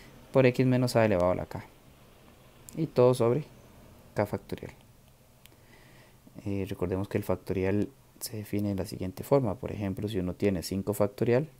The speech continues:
lo que significa es que voy a multiplicar cinco por cuatro, por tres, por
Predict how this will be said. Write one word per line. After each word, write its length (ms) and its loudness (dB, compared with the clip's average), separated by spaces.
lo 120 -2
que 80 -8
significa 460 -2
es 80 -6
que 100 -10
voy 100 -2
a 60 -4
multiplicar 520 -8
cinco 680 -2
por 160 -20
cuatro, 540 -2
por 240 -16
tres, 420 -2
por 240 -12